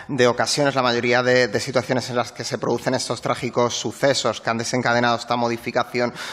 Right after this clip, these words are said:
son hechos aislados, ¿no? y, y que desencadenan, pues tienen este desencadenante trágico. Muchas gracias.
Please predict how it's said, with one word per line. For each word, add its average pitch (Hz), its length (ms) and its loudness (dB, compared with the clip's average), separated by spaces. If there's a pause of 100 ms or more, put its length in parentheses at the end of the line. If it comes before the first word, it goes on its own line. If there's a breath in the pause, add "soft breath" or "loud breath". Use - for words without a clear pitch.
son 123 240 2
hechos 123 360 0
aislados, 127 720 2
¿no? 135 220 2
y, 120 400 -4
y 113 120 -8
que 113 140 -4
desencadenan, 113 580 -2
pues 120 200 -4
tienen 120 240 -2
este 117 220 -2
desencadenante 110 680 -4
trágico. 95 520 -6 (340 loud breath)
Muchas 117 260 2
gracias. - 540 -6